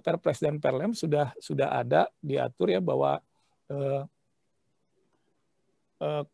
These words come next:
ketentuan untuk barang jasa swakelola ini, eh, sudah ada ya, berupa ada sembilan item gini ya, sembilan elemen, cuma ini tidak terbatas gitu ya pada, pada yang ada di sini gitu ya. Jadi kalau misalkan kita lihat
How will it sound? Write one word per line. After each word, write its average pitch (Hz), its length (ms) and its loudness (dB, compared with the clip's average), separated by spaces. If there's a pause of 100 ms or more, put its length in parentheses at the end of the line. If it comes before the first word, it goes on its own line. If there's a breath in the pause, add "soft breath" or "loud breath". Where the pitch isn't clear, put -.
(120)
ketentuan 170 480 2
untuk 170 240 -2
barang 151 320 4
jasa 143 160 4
swakelola 147 480 2
ini, 214 240 0 (480)
eh, 151 240 6
sudah 147 480 4
ada 170 160 6
ya, 185 80 8 (680)
berupa 139 460 0
ada 139 100 2
sembilan 127 640 0
item 123 380 -2
gini 131 180 -2
ya, 143 60 -6
sembilan 123 260 -6
elemen, 117 400 -6
cuma 131 320 -2 (480)
ini 147 180 -2
tidak 139 320 -2
terbatas 120 540 0
gitu 113 260 -4
ya 123 60 -2
pada, 110 640 -6
pada 113 260 -4
yang 113 160 -4
ada 113 140 -4
di 110 160 -6
sini 120 340 -8
gitu 113 240 -8
ya. 117 60 -8 (560)
Jadi 147 240 -2
kalau 123 180 4
misalkan 123 460 -2
kita 127 160 -4
lihat 123 320 0